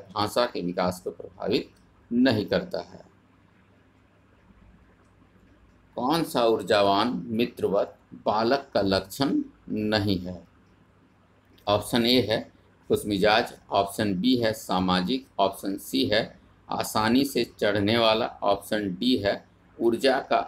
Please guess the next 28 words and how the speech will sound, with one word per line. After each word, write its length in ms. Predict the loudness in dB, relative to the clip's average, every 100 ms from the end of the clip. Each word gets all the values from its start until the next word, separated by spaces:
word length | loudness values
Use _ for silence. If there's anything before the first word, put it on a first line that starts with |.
| -8
स्तर। 360 | -16 -8 -8 -8 -16 _ _
इसमें 280 | -14 -4 0
जो 100 | 2
है 200 | 0 -2 -6
आसानी 600 | -8 -6 -4 0 2 2
से 200 | 0 -2 -2 -2
चढ़ने 460 | 0 2 2 2
वाला 260 | 2 2 2
जो 180 | -2 -6
होगा, 340 | -6 -4 -4 -6 _ _ _ _ _ -16
जो 200 | -2 -2
है 260 | 0 -2 -2 -12 _ -4
ऊर्जावान 640 | 0 4 4 4 4 4
मित्रवत 680 | 2 0 -2 0 2 2 -2
बालक 480 | -6 0 2 2 0 -2
का 80 | 0
लक्षण 520 | 0 -2 -4 -2 -2 -6 -18 _
नहीं 580 | -6 -2 2 2 2 -2
है। 200 | -4 -12 -18 _ _ _ _ _ _ _ _ _ _ _ _ _ _
बालक 580 | -12 -4 0 0 0 -4 -2
के 120 | 0
निम्न 600 | 0 0 2 2 2 -2 -6 _ -4
में 140 | -2
से 140 | -2 -6 -2
कौन 260 | 0 2 2
सा 140 | -2
सामाजिक 640 | -2 -4 0 2 0 -2 -6
संपर्क 600 | -8 -8 -4 -4 -4